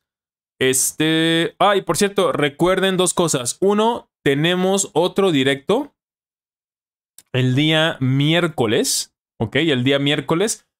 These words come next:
a la misma hora, por el mismo canal. Ok, tenemos, va-, va-, vamos a tener otro directo. Eh, ¿dó-, ¿dónde demonios está? Aquí está. Les dejo aquí el Discord. Va, servidos, ahí está mi Discord. Y vamos a tener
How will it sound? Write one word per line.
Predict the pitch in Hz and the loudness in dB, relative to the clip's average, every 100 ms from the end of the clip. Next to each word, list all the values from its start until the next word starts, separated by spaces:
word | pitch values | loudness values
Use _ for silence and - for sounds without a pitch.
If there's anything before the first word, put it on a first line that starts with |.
| _ | _
a | 117 | -4
la | 110 | -2
misma | 123 156 165 127 | 0 0 0 0
hora, | 110 147 262 - _ _ _ _ - | 0 0 -2 -8 _ _ _ _ -4
por | 117 | -2
el | 98 | 0
mismo | 123 156 139 120 | 0 0 -2 -2
canal. | 117 175 285 - _ _ _ _ | -2 -2 -4 -10 _ _ _ _
Ok, | 113 175 175 | -6 -4 -2
tenemos, | 139 143 143 - _ - | -2 -2 -4 -6 _ -6
va-, | 127 | -4
va-, | 135 139 | -2 -2
vamos | 139 139 | -2 -4
a | 127 | -4
tener | 123 | -2
otro | 127 127 113 | -2 -2 -2
directo. | 113 160 156 - 165 170 165 - - | 0 -2 -4 -4 0 0 -2 -6 -4
Eh, | 117 113 113 | 0 0 0
¿dó-, | 120 | -2
¿dónde | 127 156 175 196 196 226 - | -4 -4 -2 -2 -2 -4 -6
demonios | 113 117 131 139 135 | -4 -2 -2 -4 -6
está? | 113 - | -6 -8
Aquí | 104 98 | -6 -8
está. | 98 _ _ _ _ _ _ _ _ _ _ _ _ _ | -10 _ _ _ _ _ _ _ _ _ _ _ _ _
Les | - 117 | -6 -4
dejo | 135 | -2
aquí | 135 127 | -2 -2
el | |
Discord. | 135 - 196 196 - _ _ _ _ _ _ _ _ - | -2 -2 -2 -4 -14 _ _ _ _ _ _ _ _ -2
Va, | 147 | -2
servidos, | 175 - 123 170 147 | 0 -2 0 0 -2
ahí | |
está | 123 117 | -2 -2
mi | 120 | -2
Discord. | 143 185 170 _ _ _ _ _ _ _ - | -2 -4 -6 _ _ _ _ _ _ _ -4
Y | 233 | -2
vamos | 233 214 | 0 0
a | |
tener | 196 180 202 202 - | 0 0 0 0 -4